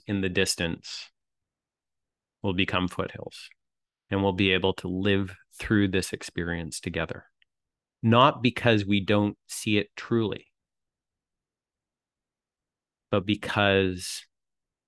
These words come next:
we're moving through a landscape as a family does, as friends do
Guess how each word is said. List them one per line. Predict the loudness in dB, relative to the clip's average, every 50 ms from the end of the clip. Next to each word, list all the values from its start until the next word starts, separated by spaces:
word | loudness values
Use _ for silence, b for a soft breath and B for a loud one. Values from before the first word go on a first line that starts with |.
| _ _ -2
we're | 0 2
moving | 4 6 6 6 6 4 4 2 2
through | -2 -2 0 2 2
a | 2
landscape | 2 0 0 0 -2 -4 -8 -6 -4 -4 -4 -4 -4 -6 _ _ _ _ _ _ _ _ _ _ _ _ _ _ _ _ _ _ _ _ _ _ _ _ _ _ -2
as | 0 0 0
a | 0
family | -2 0 0 2 2 2 0 -2 -4
does, | -6 -8 -10 -10 -12 -18 -20 -20 _ _ _ _ _ _ _ _ _ _ _ _ _ _ _ _ _ _ _ _ _ 2
as | 4 4 4 4 0 -4 -6 -20 _ _ _
friends | 2 4 4 4 4 2
do | 0 -4 -6 -6 -8